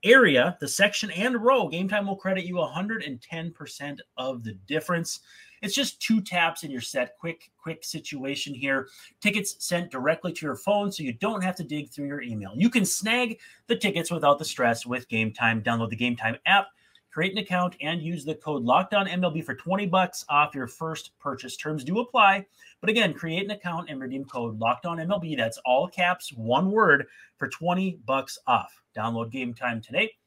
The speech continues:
Last minute tickets, lowest price guaranteed. So we talked off the air about the Rays without Wander Franco, and they're eighteen and nine, third best record in that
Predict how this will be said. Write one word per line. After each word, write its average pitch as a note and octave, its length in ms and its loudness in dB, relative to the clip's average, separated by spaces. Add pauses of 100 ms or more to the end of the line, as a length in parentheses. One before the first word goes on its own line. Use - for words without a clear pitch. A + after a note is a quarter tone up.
(340)
Last A3+ 380 -2
minute A#3 240 -8
tickets, F3 420 -12
lowest C#3 540 -8
price A#2 480 -6 (180)
guaranteed. A2+ 760 -10 (1000)
So A#3 640 -2 (100)
we A3+ 320 -6
talked E4+ 360 -2
off A#3 220 -2
the G#3 200 -8
air F#3 500 -2
about D#3+ 440 0
the D#3+ 100 -4
Rays C#3+ 640 -4
without C3+ 560 4
Wander B2 320 0
Franco, B2 520 0
and A#2+ 120 0
they're B2+ 400 -2 (360)
eighteen G#3 440 0
and F#3 160 2
nine, D3 420 0 (100)
third F3+ 200 -2
best F3+ 280 -2
record C#3 400 0
in C3+ 180 -6
that B2 300 -2